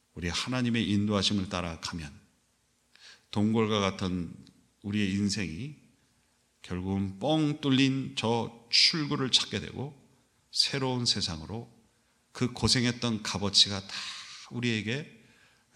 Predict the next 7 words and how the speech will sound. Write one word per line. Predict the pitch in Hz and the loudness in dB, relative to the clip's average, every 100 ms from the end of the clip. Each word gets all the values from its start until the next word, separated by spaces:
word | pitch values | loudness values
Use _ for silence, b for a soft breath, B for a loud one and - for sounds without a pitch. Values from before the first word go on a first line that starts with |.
| - 85 | -16 -6
유효하게 | 101 107 98 95 85 80 - | 0 2 2 -2 -6 -10 -10
되어지는 | - 95 82 - 76 - 104 _ _ _ _ _ - | -4 -4 -4 -6 -10 -18 -20 _ _ _ _ _ -6
그런 | 117 104 85 - | -2 -2 -4 -6
터널을, | - - 147 147 139 151 151 147 - - - | -8 -2 0 2 2 2 0 -4 -10 -16 -6
터널을 | 151 139 135 135 131 | -2 0 0 0 0
지나는 | - 104 104 107 | 0 2 0 0
인생이 | 90 87 82 101 151 | -2 -2 -4 -4 -6